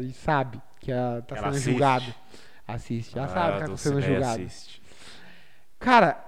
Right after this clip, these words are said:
Speaker 1: é foda. Porque é um negócio que você não, realmente não precisa. Você tem bastante coisa já, você não precisa acumular mais.
Speaker 2: Uhum.
Speaker 1: Tipo,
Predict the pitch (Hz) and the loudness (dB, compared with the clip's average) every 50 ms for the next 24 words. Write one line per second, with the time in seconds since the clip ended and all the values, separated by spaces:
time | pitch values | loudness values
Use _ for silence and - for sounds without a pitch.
0 | - - - - - 196 185 - - 196 180 151 131 131 120 - - - - - | -14 -14 -6 0 0 0 0 4 8 8 10 10 8 4 -2 -10 -12 -6 -2 0
1 | 175 165 - 240 226 233 202 - - 202 220 226 233 247 254 254 254 254 233 240 | 2 6 8 8 8 8 8 6 8 10 10 10 10 10 8 4 4 6 6 6
2 | 240 240 - - 254 233 233 233 247 220 - 247 233 220 226 233 240 226 - - | 6 6 4 2 4 4 4 2 2 0 2 4 6 8 8 6 4 0 -2 -2
3 | 247 254 269 285 277 - 202 175 139 127 - - 226 233 254 254 220 262 262 - | -2 0 0 -2 -2 -2 -2 -2 -2 -2 -4 -4 -2 0 0 2 2 0 -2 -4
4 | - - 254 240 233 226 226 226 202 208 196 190 196 208 202 196 - 180 180 185 | -4 2 4 4 4 4 2 0 4 6 6 8 8 8 6 6 4 4 6 6
5 | 185 180 180 185 190 185 - 220 240 240 214 190 165 156 147 139 135 131 131 - | 4 4 2 -2 -4 -6 -4 2 4 6 8 8 8 8 6 6 4 2 2 -2
6 | - 160 156 156 160 156 147 147 147 147 147 143 143 139 131 123 113 117 - - | -4 -4 -2 0 4 6 10 10 10 10 8 6 6 4 6 4 2 0 -4 -8
7 | 127 135 117 101 104 110 131 139 - - - - - - - 165 147 - 180 165 | -10 -10 -8 -8 -8 -10 -10 -10 -12 -14 -14 -14 -10 -6 -4 2 8 10 12 12
8 | 147 135 123 - | 12 10 8 4